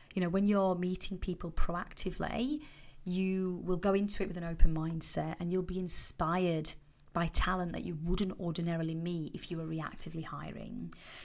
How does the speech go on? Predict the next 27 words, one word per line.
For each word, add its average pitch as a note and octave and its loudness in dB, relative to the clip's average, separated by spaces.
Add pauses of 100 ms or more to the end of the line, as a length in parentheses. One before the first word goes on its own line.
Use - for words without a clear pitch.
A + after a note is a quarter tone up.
Because, F3 0
you F3+ -2
know, E3+ 0
when F#3+ 4
we've G3+ 4
got - -6
that - -4
specific - 2
need, E3+ 2 (280)
you F3+ -2
know, E3 0
sometimes F3+ 0
the D#3+ -14
blinkers F#3 -2
come - -2
in C4+ 0 (420)
and, F3 0
you E3+ -4
know, D#3+ -4
we D#3+ -8
can't - -6
see - -2
the D#3+ -8
wood D#3+ -6
for - -12
the - -12
trees. E4+ 2